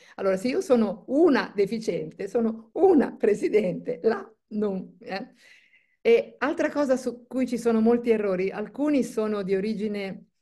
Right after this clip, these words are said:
linguistica, soprattutto nella parte nord, un po' in Lombardia, un po' anche nel Triveneto, che si mette l'articolo davanti al cognome.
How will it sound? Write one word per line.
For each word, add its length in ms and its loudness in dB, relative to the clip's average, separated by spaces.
linguistica, 840 -2
soprattutto 800 -2
nella 320 -4
parte 360 -2
nord, 360 0
un 260 -4
po' 200 4
in 140 0
Lombardia, 540 -2
un 80 -8
po' 80 -2
anche 220 -6
nel 160 -4
Triveneto, 720 0
che 120 -2
si 120 0
mette 280 0
l'articolo 500 0
davanti 360 -2
al 100 -4
cognome. 680 -4